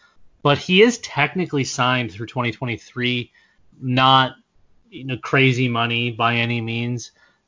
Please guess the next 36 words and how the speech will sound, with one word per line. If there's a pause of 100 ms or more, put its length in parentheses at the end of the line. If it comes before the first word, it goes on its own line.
Um,
I
think
seven
million
in,
in
twenty
twenty-one
is,
is
what's
due.
So, (560)
I, (340)
you
know,
this
is
a,
this
is
an
interesting
one
because
I
do
think
that
they
still
really
like
Preston
Williams.